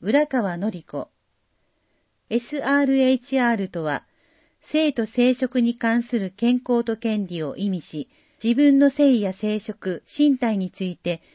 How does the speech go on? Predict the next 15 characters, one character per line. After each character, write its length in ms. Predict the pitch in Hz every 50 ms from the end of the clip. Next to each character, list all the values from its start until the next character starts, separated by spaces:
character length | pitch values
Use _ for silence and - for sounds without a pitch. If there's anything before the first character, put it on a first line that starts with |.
| _ _ -
自 240 | 254 294 285 311 277
ら 260 | - 247 214 196 185
決 260 | - 220 208 208 _
定 260 | - 214 208 202 202
し 280 | - - - 190 - - -
守 260 | 190 233 269 294 277
る 80 | 269
こ 140 | - 226 202
と 100 | - 185
が 140 | 165 170 170
で 100 | - 185
き 140 | - - 208
る 120 | 185 175
権 300 | - - 196 190 180 160
利。 200 | 139 147 127 -